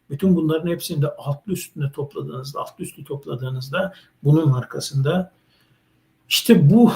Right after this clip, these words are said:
diplomatik anlamda, uluslararası anlamda önemli güçlerin aktif olduğunu da net bir şekilde görmüş oluyorsunuz. Hiçbir politika diğerinden bağımsız ilerlemiyor.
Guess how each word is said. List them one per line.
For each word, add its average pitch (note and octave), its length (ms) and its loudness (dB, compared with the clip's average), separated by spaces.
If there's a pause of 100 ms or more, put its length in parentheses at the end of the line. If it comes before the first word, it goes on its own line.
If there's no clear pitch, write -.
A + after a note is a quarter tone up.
(120)
diplomatik F#3 540 4
anlamda, D3 440 6
uluslararası D3 680 -2
anlamda C#3 340 2
önemli D3+ 420 0
güçlerin D#3+ 760 0
aktif - 400 -6
olduğunu C#3 420 0
da D3+ 180 -4 (160)
net D3 280 -4
bir C3+ 80 -2
şekilde C#3 640 -6
görmüş C#3 380 -2
oluyorsunuz. C3+ 680 -6 (200)
Hiçbir C#3 320 -2
politika C#3+ 560 -4 (240)
diğerinden C3+ 460 2
bağımsız B2+ 600 -6 (160)
ilerlemiyor. C#3+ 500 2